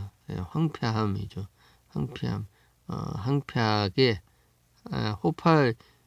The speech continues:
이, 이, 호팔형이니까, 아, 사역의, 음, 사역이죠. 사역 강이죠. 예, 그러니까 강조의 사역하게 했다. 땅을, 어, 황폐하게 했다.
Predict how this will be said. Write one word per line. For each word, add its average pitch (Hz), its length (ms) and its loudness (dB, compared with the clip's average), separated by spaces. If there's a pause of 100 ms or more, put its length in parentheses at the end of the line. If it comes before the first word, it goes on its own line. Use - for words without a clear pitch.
(240)
이, 139 160 -4
이, 214 160 -8 (400)
호팔형이니까, 110 1120 4 (400)
아, - 160 -6
사역의, 135 1080 6 (420)
음, 110 440 -2 (100)
사역이죠. 123 580 2
사역 135 400 2
강이죠. 101 640 -2 (640)
예, 107 220 -6 (340)
그러니까 110 280 -8 (640)
강조의 120 1400 4 (220)
사역하게 135 760 0
했다. 87 420 -8 (340)
땅을, 113 460 -2 (540)
어, 95 400 -2
황폐하게 101 600 -2
했다. 92 320 -10